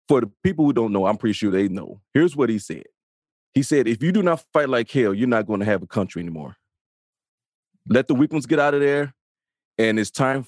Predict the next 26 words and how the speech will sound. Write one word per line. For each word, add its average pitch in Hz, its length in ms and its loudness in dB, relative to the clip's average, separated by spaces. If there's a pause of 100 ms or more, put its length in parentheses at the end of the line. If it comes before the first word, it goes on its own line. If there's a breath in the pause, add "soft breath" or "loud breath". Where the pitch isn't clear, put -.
(100)
for 107 140 -2
strength." - 520 -4 (500)
And 190 80 4
he 214 60 0
sent 220 220 0
them 196 160 0
off, 92 340 -4
okay? 131 380 0 (240)
They 147 100 4
was 190 140 0
over 185 200 2
at 170 100 0
the 165 80 -4
White 151 220 0
House, 143 240 -2
and 127 100 -2
then 131 120 2
they 135 100 0
started 127 300 2
walking 117 280 -2
over 104 160 -2
there 104 120 2
to 104 120 -4
the 92 80 -6
Capitol 80 320 -4
building. - 340 -12